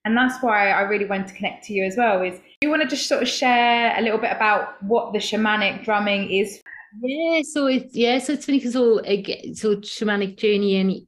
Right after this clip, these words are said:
Speaker 2: and it's interesting 'cause I do have trained fully as a shamanic practitioner, which is, like, all the, you know, the, you know, soul retrieval and, um, extraction,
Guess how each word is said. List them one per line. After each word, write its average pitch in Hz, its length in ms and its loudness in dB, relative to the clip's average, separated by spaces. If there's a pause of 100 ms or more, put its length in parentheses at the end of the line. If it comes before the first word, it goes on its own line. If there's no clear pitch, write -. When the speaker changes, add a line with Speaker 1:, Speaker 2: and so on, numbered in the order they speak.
(1200)
Speaker 2:
and 214 120 2
it's 240 120 0
interesting 277 320 2
'cause 247 120 2
I 233 60 4
do 240 100 0
have 247 160 -2
trained 240 320 0
fully 247 260 4
as 226 120 2
a 202 40 -2
shamanic 180 640 -2
practitioner, 180 640 -4
which 175 180 -2
is, 170 140 -6
like, 151 160 -2
all 165 100 2
the, 170 340 2
you 180 140 -2
know, 165 80 -8
the, - 300 -10
you 180 160 -4
know, 170 80 -6
soul 233 260 2
retrieval 208 500 0
and, 185 360 -2
um, 170 720 -6 (100)
extraction, 196 1040 -2